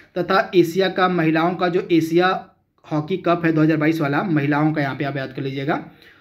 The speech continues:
वीमेंस एशिया हॉकी कप दो हज़ार बाईस जीता था जापान ने। तो इसके बारे में आपको याद रखना है।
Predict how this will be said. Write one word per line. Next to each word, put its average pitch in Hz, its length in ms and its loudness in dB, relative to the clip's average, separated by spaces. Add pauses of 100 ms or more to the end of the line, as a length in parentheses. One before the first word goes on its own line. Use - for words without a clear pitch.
(160)
वीमेंस 170 560 4
एशिया 160 380 4
हॉकी 156 340 -2
कप 170 160 -2
दो 160 120 -2
हज़ार 160 200 2
बाईस 156 200 0
जीता 151 300 -2
था - 460 -4
जापान 139 460 -4
ने। 131 100 -6
तो 127 100 -2
इसके 156 200 -2
बारे 143 200 2
में 139 60 0
आपको 127 220 -2
याद 131 200 2
रखना 127 240 -6
है। 123 260 -8